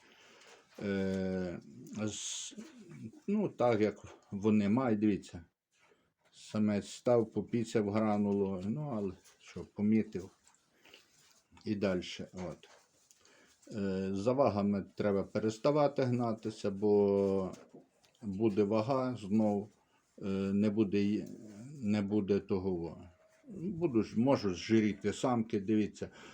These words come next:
в мене одна самка ще нема шість місяців, а вона вже шість кілограмів має. Дальше не хочу її тримати, бо якщо вона вже не зажиріла, то, то вона зажиріє.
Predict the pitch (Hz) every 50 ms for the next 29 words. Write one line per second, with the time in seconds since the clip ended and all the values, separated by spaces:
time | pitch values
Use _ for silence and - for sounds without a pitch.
0 | - _ - 104 107 110 110 107 107 107 107 98 104 113 107 104 - - 123 120
1 | 117 113 - 104 98 - - - 107 101 104 104 104 107 104 101 98 - - 101
2 | - - 113 117 120 117 117 - 104 95 - - 101 98 95 98 101 104 107 107
3 | 98 92 101 98 - - 110 101 - - - 107 98 95 92 92 95 90 90 92
4 | 92 92 90 90 87 87 87 87 87 - - - - - - - - - 92 113
5 | 113 110 - - 113 110 113 110 - - 131 120 123 - 110 104 104 104 101 98
6 | - - 113 110 110 113 120 127 123 - - 104 95 92 92 - - - - _
7 | - 92 87 101 104 104 104 101 101 101 101 98 95 95 95 95 90 _ - -
8 | _ - 101 95 - - - 107 98 95 - - - 110 104 107 107 107 104 98
9 | 90 92 104 117 117 113 110 104 90 92 101 95 87 101 101 98 98 95 90 92
10 | 92 90 90 - - 98 95 95 - - - - - - - _ _ - - 101
11 | 95 104 104 110 110 98 92 104 101 92 104 101 95 98 95 90 90 90 85 80